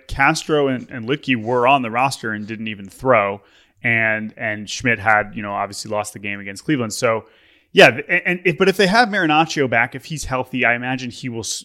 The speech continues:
jump ahead of those guys in terms of who Boone trusts.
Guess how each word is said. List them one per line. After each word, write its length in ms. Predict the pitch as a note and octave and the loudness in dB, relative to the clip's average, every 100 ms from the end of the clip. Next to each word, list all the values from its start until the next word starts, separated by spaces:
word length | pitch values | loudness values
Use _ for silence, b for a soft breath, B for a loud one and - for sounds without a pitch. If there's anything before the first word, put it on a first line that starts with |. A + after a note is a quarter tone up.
| C#3+ | -10
jump 260 | G2+ C3 A#2 | 0 0 0
ahead 220 | A2+ B2 | -2 -2
of 120 | G#2+ | -2
those 240 | A#2 B2 G#2+ | -2 -4 0
guys 360 | A2+ G#2 G2+ | 4 4 2
in 80 | G#2 | -6
terms 260 | A#2 A2+ G#2+ | -12 -10 -12
of 100 | - | -12
who 120 | A#2 | -12
Boone 240 | G2+ A2 | -10 -12
trusts. 540 | G#2 - G#2+ A#2 - | -8 -2 -2 -2 -10